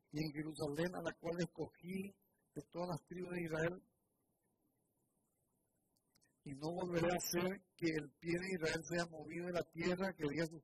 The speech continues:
padres, con tal que guarden y hagan conforme a todas las cosas que yo les he mandado,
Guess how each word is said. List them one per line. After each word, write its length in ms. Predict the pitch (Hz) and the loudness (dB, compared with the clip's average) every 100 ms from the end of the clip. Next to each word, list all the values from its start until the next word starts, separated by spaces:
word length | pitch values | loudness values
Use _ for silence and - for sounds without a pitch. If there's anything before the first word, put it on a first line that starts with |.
| _ | _
padres, 400 | 180 170 151 120 _ _ _ _ _ _ _ | 0 2 0 -2 _ _ _ _ _ _ _
con 240 | - 151 139 | -4 -4 -2
tal 260 | 160 170 | 0 0
que 120 | 180 165 | 2 -2
guarden 680 | 139 151 180 185 185 190 - | 0 0 2 2 2 0 -4
y 160 | 156 | -6
hagan 340 | 170 165 180 180 | 0 2 2 0
conforme 680 | 175 151 - 160 175 185 170 | -8 -12 -8 0 0 2 -2
a 40 | |
todas 260 | - 170 180 | 0 -2 0
las 100 | - _ | -4 _
cosas 420 | 180 180 165 143 | -4 -2 -4 -4
que 120 | 151 131 | -6 -6
yo 160 | 160 | -6
les 280 | 165 160 - _ _ _ _ | -2 -2 -2 _ _ _ _
he 140 | - 160 | -6 -4
mandado, 720 | 160 147 151 165 127 131 | -4 -2 0 0 0 -2